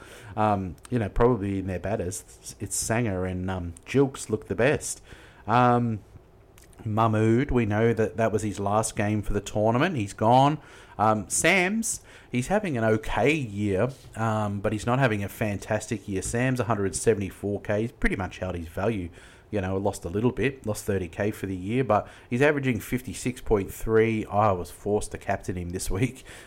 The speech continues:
because of the outs that I had, uh, and I did a stupid, I went for Ben McDermott as the V C just to be a bit pottish, and, you know, it almost ruined my season.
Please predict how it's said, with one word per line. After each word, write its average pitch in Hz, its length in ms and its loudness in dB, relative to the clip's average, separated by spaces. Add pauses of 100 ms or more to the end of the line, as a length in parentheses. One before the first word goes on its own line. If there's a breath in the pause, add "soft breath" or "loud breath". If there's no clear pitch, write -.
because 101 280 -2
of 90 120 -6
the 90 200 -4
outs 92 300 -2
that 95 140 -6
I 90 120 -6
had, 110 360 2 (320 loud breath)
uh, 104 240 0
and 107 100 -2
I 107 220 -2 (360)
did 123 140 0
a 95 60 -2
stupid, 104 560 -4 (120)
I 98 80 -6
went 110 200 -2
for - 100 -6
Ben 95 260 -4
McDermott 95 420 -4
as 87 140 -6
the 87 80 -8
V 90 200 -6
C 98 200 -6
just 131 180 -2
to - 40 -2
be 98 140 -4
a - 20 -2
bit 95 180 -6
pottish, 113 480 2
and, 95 280 -4
you 107 100 -2
know, 90 160 -4 (140)
it 120 100 0
almost 95 320 -2
ruined 104 300 -2
my 104 100 -2
season. 92 460 -6